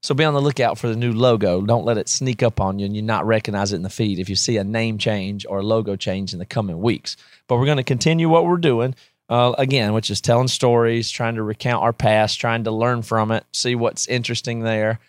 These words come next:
and, uh, you know, just capture everything. And we're gonna get to our music, too. We're gonna break down songs and talk about the writing process and the lyrics and the music and the recording. And,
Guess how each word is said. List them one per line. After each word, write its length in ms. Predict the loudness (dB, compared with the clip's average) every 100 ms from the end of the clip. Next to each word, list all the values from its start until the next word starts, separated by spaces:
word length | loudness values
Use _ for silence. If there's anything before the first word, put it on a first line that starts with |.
| _ _ -4
and, 300 | -2 0 0
uh, 240 | 2 0 -2
you 120 | -2 0
know, 160 | 0
just 280 | -2 -4 -6
capture 420 | -4 -2 0 2 2
everything. 520 | 2 0 -2 -2 -2
And 100 | -2
we're 80 | 0
gonna 240 | 0 -2 -4
get 200 | -4 0
to 100 | 2
our 60 | 2
music, 440 | 4 2 0 -2 0
too. 320 | 2 4 2
We're 60 |
gonna 140 | 0 -2
break 260 | 0 0
down 200 | 0 -2
songs 560 | 0 0 2 2 -2 -6
and 100 | -2
talk 200 | -2 -2
about 240 | -2 -4
the 80 | -4
writing 300 | -4 -4 -2
process 540 | -2 0 0 -2 -2 -4
and 80 |
the 60 | -4
lyrics 500 | -2 -2 -2 -4 -6
and 220 | -6 -6
the 40 | -6
music 480 | -4 -4 -4 -6
and 100 | -6
the 40 | -4
recording. 560 | -4 -2 -2 0 -4
And, 120 | -6